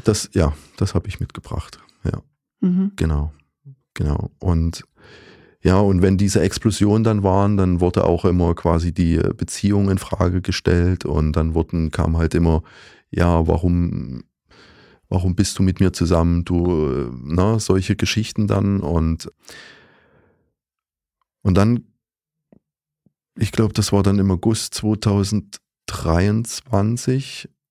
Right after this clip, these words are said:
Speaker 1: ja, genau. Und dann konnte ich nicht mehr, da konnte, hatte ich nichts mehr dem irgendwie,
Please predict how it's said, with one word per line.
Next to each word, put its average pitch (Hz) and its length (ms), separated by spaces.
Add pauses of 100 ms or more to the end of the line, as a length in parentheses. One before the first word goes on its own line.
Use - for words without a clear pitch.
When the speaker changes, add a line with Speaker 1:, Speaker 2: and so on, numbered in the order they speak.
(560)
Speaker 1:
ja, 92 260 (300)
genau. 82 380 (360)
Und 90 160
dann 90 340 (640)
konnte 98 260
ich - 140 (420)
nicht 98 500
mehr, 80 340
da 87 120
konnte, 98 320
hatte 98 180
ich 92 120
nichts - 240
mehr 92 140
dem 95 260
irgendwie, 90 540